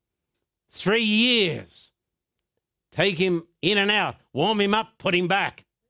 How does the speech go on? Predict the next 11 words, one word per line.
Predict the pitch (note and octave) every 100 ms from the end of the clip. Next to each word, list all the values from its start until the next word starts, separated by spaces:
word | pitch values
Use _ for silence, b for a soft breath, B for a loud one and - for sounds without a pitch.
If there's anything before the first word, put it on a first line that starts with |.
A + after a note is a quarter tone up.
| _ _ _ _ _ _ _ -
His | - -
teeth | A#3+ A3 A#2+
rotted | G3+ A3+ G#3+ D3+ b
and | F3 F#3+
fell | - A3 G#3+ G3
out. | G#3+ G#3 - b
You | A3 A#3
say, | - A3+ F#3+ - B B
"We | C3+ C4+
could | F3+ A#3+
never, | A3+ C#4+